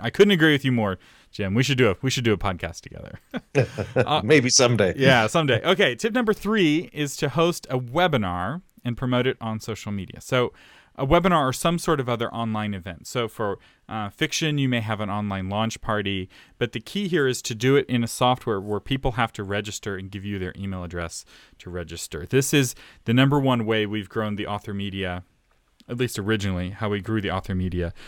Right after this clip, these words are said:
Speaker 1: newsletters, that we would host training webinars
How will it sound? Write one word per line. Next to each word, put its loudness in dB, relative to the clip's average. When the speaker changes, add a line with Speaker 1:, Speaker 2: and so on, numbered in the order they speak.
Speaker 1:
newsletters, 0
that -4
we -2
would 0
host 0
training 0
webinars -2